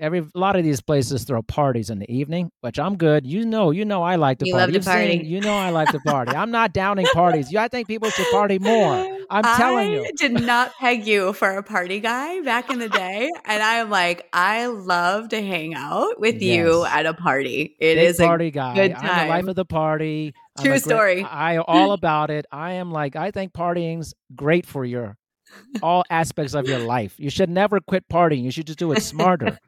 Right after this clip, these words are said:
Speaker 2: <laughs>
Speaker 1: I, you
Speaker 2: Yeah, do
Speaker 1: should do s-,
Speaker 2: partying smarter.
Speaker 1: s-, do partying smarter, but never, ever quit partying,
Speaker 2: Yep,
Speaker 1: ever.
Speaker 2: I agree.
Speaker 1: You never stop partying.
Speaker 2: <laughs>
Speaker 1: But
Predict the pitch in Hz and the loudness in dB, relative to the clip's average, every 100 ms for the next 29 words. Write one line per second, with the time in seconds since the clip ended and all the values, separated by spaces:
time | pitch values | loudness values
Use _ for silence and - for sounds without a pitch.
0 | _ - - 147 147 285 135 - - 185 | _ -20 -10 -2 2 2 2 -4 -6 -4
1 | 170 170 - 170 - - 160 156 175 - | 0 2 0 -2 -6 -4 -2 -2 -6 -2
2 | 175 214 190 214 214 196 165 180 180 175 | 2 2 2 0 0 -2 -4 -4 -2 -2
3 | 156 156 143 151 175 190 190 - 165 160 | -2 -4 -6 -4 -4 0 -2 -2 -2 0
4 | 143 - 139 - 123 110 98 85 95 - | -2 -2 -4 0 -2 -4 -8 -12 -14 -2
5 | 156 180 110 73 95 180 165 160 156 185 | 2 2 0 -6 -2 -2 0 -2 -2 -6
6 | 151 160 180 185 165 - 139 - 127 120 | -10 -6 -4 -4 -6 -6 -10 -10 -12 -12
7 | 104 90 90 _ _ - 233 180 165 151 | -12 -18 -20 _ _ -2 -2 0 0 0